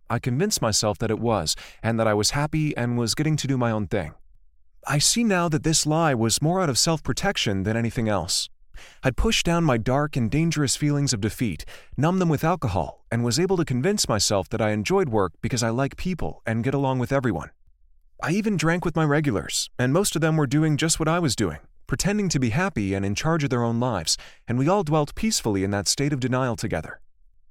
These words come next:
I was able to keep this up for a long time, too, because working the late shift meant I could tend the bar without a boss breathing down my neck,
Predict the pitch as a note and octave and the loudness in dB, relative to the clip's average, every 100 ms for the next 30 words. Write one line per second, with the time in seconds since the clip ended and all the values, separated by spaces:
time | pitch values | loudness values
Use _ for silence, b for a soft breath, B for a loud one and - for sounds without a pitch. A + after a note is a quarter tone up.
0 | - - _ - C3+ D3+ D#3+ G3+ B3 A3 | -20 -20 _ -10 -2 2 4 2 2 0
1 | E3 F#3 D#3 - F#3 D#3+ - B2 A#2+ D#3 | 0 -2 0 2 2 0 0 0 2 2
2 | D3+ D3 E3+ A#2+ - F3 A2 E2+ - - | 0 0 0 0 0 0 0 -2 -12 -4
3 | B2 A#2 D3+ G3 E3 B2 E3+ G#3+ - G#2 | 0 0 0 0 0 2 0 0 0 0
4 | - - D3+ D#3 C#3 A2 F3+ F#3 B2 D#3+ | -2 -2 0 0 -2 -2 -2 0 2 2
5 | E3 G#2+ A2+ A2 G2 D3+ B2+ - B2+ C#3+ | 2 2 0 0 2 0 0 -2 -2 0
6 | C3+ B2+ A2+ A2 A#2+ F2+ - | 2 2 2 2 0 0 -4